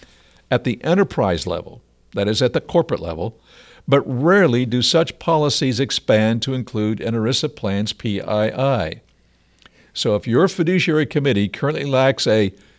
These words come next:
C P S or a cybersecurity policy statement, don't delay adding one to the other policies you would rely on to guide your committee's prudence. You may download a helpful policy checklist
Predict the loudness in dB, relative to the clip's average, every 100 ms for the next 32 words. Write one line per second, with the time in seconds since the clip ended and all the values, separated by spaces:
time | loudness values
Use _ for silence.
0 | _ -4 0 0 0 -4 -2 2 2 2
1 | 0 0 0 0 4 4 4 0 -4 -2
2 | -2 -2 -2 0 0 -2 -4 -4 -2 -2
3 | -2 -6 -8 _ _ _ _ _ -14 0
4 | 2 2 2 4 6 4 4 2 2 0
5 | -2 -2 -6 -2 0 0 -2 -2 0 2
6 | 0 0 -2 0 0 -2 0 0 0 0
7 | 2 2 2 -2 0 4 4 2 0 -2
8 | -2 -2 0 -2 2 4 4 0 -6 -10
9 | _ _ _ _ _ _ _ _ _ _
10 | _ -4 0 2 4 2 2 4 4 4
11 | 2 0 0 0 -2 -4 -8 -4 -2 -2
12 | -4 -6 -6 -4 -4 -4 -4 -2 -6 -12